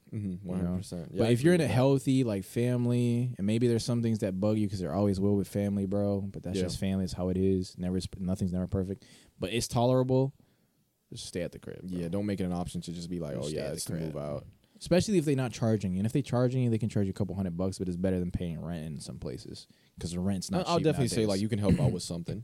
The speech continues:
Speaker 2: <clears throat>
Speaker 1: You
Speaker 2: Yeah,
Speaker 1: know,
Speaker 2: for
Speaker 1: a
Speaker 2: sure.
Speaker 1: lot of people just help out probably, like, with,
Speaker 2: Yeah.
Speaker 1: like, the internet bill or something
Speaker 2: Something.
Speaker 1: like that, water bill or something like that.
Speaker 2: Yeah.
Speaker 1: You know, show some type of appreciation. But
Speaker 2: Yeah.
Speaker 1: no, yeah, for sure. Like, my best advice is, like, if you're young,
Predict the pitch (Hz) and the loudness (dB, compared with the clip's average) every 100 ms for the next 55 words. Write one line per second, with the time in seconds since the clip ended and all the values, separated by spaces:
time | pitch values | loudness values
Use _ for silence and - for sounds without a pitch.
0 | - - - 107 113 147 190 170 151 127 | -14 -4 0 2 4 4 4 4 2 2
1 | 117 113 107 104 107 101 95 101 95 92 | 2 2 0 0 0 2 0 0 -2 -2
2 | 95 92 107 104 92 98 101 101 101 98 | -2 0 0 -2 -2 -2 0 0 0 -2
3 | 95 104 110 101 98 98 98 92 95 92 | -2 -2 -2 -2 -2 -2 -2 -2 -2 -2
4 | 95 92 92 92 92 90 98 95 - _ | -2 -2 -6 -8 -6 -6 -4 -4 -6 _
5 | - 92 71 107 - 117 101 - 101 - | -12 -10 -10 -12 -8 -4 -4 -2 -2 -2
6 | 98 92 87 87 82 87 85 82 87 - | -6 -4 -4 -4 -4 -4 -4 -2 -4 -4
7 | 95 113 _ _ _ 135 85 85 80 - | -10 -12 _ _ _ -6 -2 -2 -2 -6
8 | - _ _ _ _ _ _ - 101 95 | -16 _ _ _ _ _ _ -2 0 0
9 | 95 101 - 107 95 90 92 117 123 123 | 0 -4 0 2 2 -2 0 0 2 2
10 | 113 98 101 101 92 87 90 95 104 104 | 0 0 0 0 -4 -4 -4 -2 -2 0
11 | 107 107 107 113 | 0 0 0 -2